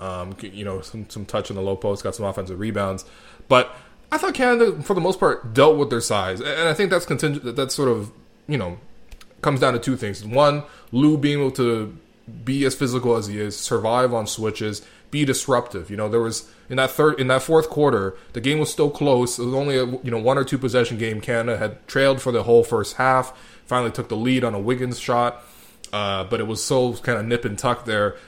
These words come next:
And I think at the start of the fourth quarter, that's where Canada was able to pull away from Greece with their defense. And Lou was at the heart of that.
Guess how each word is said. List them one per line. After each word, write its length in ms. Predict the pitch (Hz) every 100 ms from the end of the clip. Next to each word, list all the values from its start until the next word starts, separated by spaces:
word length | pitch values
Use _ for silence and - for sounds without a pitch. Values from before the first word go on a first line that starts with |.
| - -
And 180 | 127 120
I 80 | 120
think 120 | 175
at 40 | 160
the 80 |
start 180 | 139 151
of 40 | 147
the 80 |
fourth 260 | 127 143 135
quarter, 460 | 151 147 120 113 -
that's 240 | 123 123
where 100 | 143
Canada 280 | 123 131 123
was 100 | 117
able 160 | 120 107
to 60 |
pull 280 | - - 131
away 300 | 117 123 127
from 260 | 120 101 90
Greece 440 | 113 110 98 -
with 300 | 107 120 123
their 140 | 117
defense. 600 | 95 113 113 98 92 90
And 300 | - 101 98
Lou 180 | 104 143
was 200 | 143 127
at 180 | 117 107
the 80 | 101
heart 240 | 113 120
of 100 | 120 113
that. 320 | 110 113